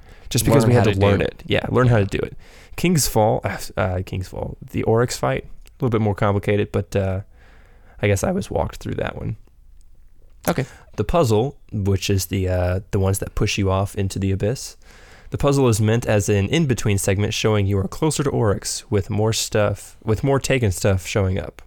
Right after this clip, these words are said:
Speaker 1: The basketball court in the raid was added in one night and is just for fun. No secrets
Speaker 2: Troll.
Speaker 1: there.
Speaker 2: Troll.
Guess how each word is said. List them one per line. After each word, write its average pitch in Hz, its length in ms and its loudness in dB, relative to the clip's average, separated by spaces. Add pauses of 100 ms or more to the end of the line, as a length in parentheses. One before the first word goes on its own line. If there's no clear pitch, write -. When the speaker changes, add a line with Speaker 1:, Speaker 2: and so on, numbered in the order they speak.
(640)
Speaker 1:
The - 80 0
basketball 113 480 2
court 113 320 0
in 98 140 -2
the 98 80 0
raid 117 260 -2
was 101 240 0
added 104 500 0
in 95 220 2
one 131 200 4
night 131 240 0
and 104 140 0
is 95 120 0
just 107 200 2
for 107 120 -4
fun. 120 460 -2
No 101 120 4
secrets 104 320 -2
Speaker 2:
Troll. 139 140 8
Speaker 1:
there. 120 280 6 (420)
Speaker 2:
Troll. 156 720 6